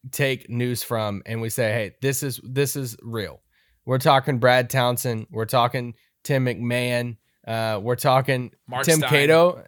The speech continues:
Speaker 1: Tim, Tim Cato of The Athletic. You know, I think Tim, Tim wasn't at, at The Athletic, you know,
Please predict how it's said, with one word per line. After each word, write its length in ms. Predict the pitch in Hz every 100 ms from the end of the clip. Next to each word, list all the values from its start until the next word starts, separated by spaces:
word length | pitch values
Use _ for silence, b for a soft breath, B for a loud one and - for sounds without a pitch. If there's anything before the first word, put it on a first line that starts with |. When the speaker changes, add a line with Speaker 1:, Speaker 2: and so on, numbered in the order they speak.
| 131
Speaker 1:
Tim, 240 | 190 196 -
Tim 220 | 196 175
Cato 280 | 156 156 185
of 60 |
The 100 | 156
Athletic. 600 | 143 147 139 143 202 - b b
You 120 | 139
know, 80 | 131
I 40 |
think 300 | 135 139 -
Tim, 380 | 160 151 147 131 - _ -
Tim 240 | 175 170
wasn't 340 | 160 156 156 139
at, 240 | 147 127 143 135
at 160 | 139
The 140 | 147 139
Athletic, 640 | 135 139 143 139 127 - _
you 80 | 143
know, 220 | 120